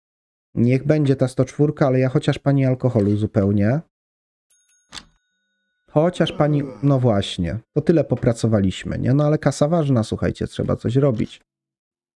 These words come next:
Ja chociaż tej kobicie tutaj uzupełnię alkohol, żeby ona tutaj sobie godnie mogła być, ale jak już tu wlazłem, no to już te dwa śmieci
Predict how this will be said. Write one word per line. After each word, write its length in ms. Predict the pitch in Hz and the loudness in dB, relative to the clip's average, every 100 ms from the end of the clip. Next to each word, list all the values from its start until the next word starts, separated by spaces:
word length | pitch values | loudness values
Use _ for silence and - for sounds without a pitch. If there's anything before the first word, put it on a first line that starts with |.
| - | -2
Ja 100 | 127 | 0
chociaż 320 | 165 151 151 | 2 0 0
tej 140 | - 139 | 0 0
kobicie 440 | 139 135 135 139 | 0 0 0 0
tutaj 300 | - - 127 | 0 0 0
uzupełnię 640 | - 123 123 131 127 123 | 2 0 2 2 2 2
alkohol, 520 | 120 113 107 - 104 | 2 0 -2 0 0
żeby 260 | 113 107 107 | 0 0 0
ona 220 | 107 110 | 2 0
tutaj 340 | 110 110 110 110 | 0 0 0 0
sobie 260 | - 104 | 0 0
godnie 380 | 107 113 110 110 | 2 2 2 2
mogła 440 | 110 107 110 107 113 _ _ _ _ _ _ _ _ _ _ _ _ _ _ - | 2 2 2 0 -2 _ _ _ _ _ _ _ _ _ _ _ _ _ _ -8
być, 340 | 107 107 123 | 0 0 0
ale 200 | 240 214 | 0 0
jak 80 | 151 | 0
już 120 | 135 | 0
tu 100 | - | 0
wlazłem, 440 | 120 110 117 117 110 | 2 2 2 2 2
no 60 | |
to 100 | 101 | 0
już 120 | 101 | -2
te 100 | - | -2
dwa 220 | 95 98 98 | -4 -2 -2
śmieci 480 | - 101 - 101 | 0 -2 -2 -4